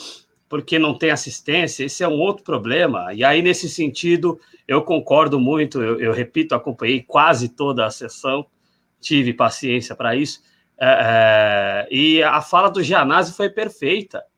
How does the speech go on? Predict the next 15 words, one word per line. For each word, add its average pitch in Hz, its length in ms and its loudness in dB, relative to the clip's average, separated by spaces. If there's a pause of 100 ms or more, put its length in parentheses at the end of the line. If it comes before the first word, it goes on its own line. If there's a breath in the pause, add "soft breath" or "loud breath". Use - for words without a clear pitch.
(760)
o 113 100 -8
do 113 220 -6
deputado 123 420 0
Carlos 143 300 2
Gianazzi, 123 480 0
do 117 80 -14
pessoal 131 580 -2 (500)
aqui - 220 -10
de 131 60 -12
São 107 180 -10
Paulo, 135 340 2
que - 100 -16
esteve 120 500 -2
esta 123 260 -6
manhã 113 460 -4